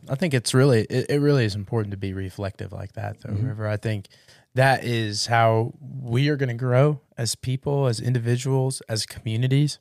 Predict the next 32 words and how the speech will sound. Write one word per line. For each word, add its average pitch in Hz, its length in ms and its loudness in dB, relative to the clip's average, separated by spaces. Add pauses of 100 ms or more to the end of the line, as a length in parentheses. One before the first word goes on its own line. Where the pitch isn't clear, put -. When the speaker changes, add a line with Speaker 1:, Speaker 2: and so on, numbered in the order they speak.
Speaker 1:
right? 131 260 6 (440)
I 156 140 6
look 190 280 4
at 156 220 -2
Pratt, 143 420 6 (100)
and 113 420 4 (100)
I, 127 200 2
I'm 127 200 2
honestly 131 480 4
really 127 240 4
impressed. 123 680 0 (160)
Like, 120 580 -2 (120)
it's 131 180 -2
always 143 480 6
so 139 240 2
good 127 280 2
to 117 100 -6
come 117 240 -4
into, 117 240 -4
like, 110 180 0
a 107 60 -4
small 117 320 0
town 101 340 -2 (380)
and 123 180 2
see 151 380 2
that 117 360 2 (440)
people 123 220 6
haven't 135 260 6
given 113 260 2
up 107 180 0
on 113 140 6
it, 123 160 0